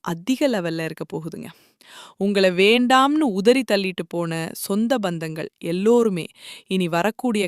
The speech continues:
காலங்கள்ல உங்களை தேடி வரப்போறாங்க. சிம்மம் ராசிக்காரர்களே, இந்த இரண்டாயிரத்தி இருபத்தி ஆறாம் ஆண்டுல எந்த ஒரு விஷயத்தையும் செய்ய மாட்டேன் அப்படின்னு உறுதிமொழி எடுக்க வேண்டாங்க. ஏன்னா,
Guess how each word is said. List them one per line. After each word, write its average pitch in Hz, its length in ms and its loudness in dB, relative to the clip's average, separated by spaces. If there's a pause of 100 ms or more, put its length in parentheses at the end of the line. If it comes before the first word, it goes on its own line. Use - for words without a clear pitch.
காலங்கள்ல 170 540 -4 (240)
உங்களை 165 400 -8
தேடி 220 340 0
வரப்போறாங்க. 160 580 -10 (580)
சிம்மம் 349 480 0
ராசிக்காரர்களே, 175 760 -6 (440)
இந்த 226 200 2
இரண்டாயிரத்தி 294 680 0
இருபத்தி 220 480 -2
ஆறாம் 202 420 0
ஆண்டுல 160 320 -8 (580)
எந்த 320 340 4
ஒரு 381 180 6
விஷயத்தையும் 214 560 -4
செய்ய 190 320 -4
மாட்டேன் 170 420 -4 (160)
அப்படின்னு 175 460 -4 (220)
உறுதிமொழி 247 560 0
எடுக்க 165 280 -8
வேண்டாங்க. 156 420 -10 (320)
ஏன்னா, 175 260 -2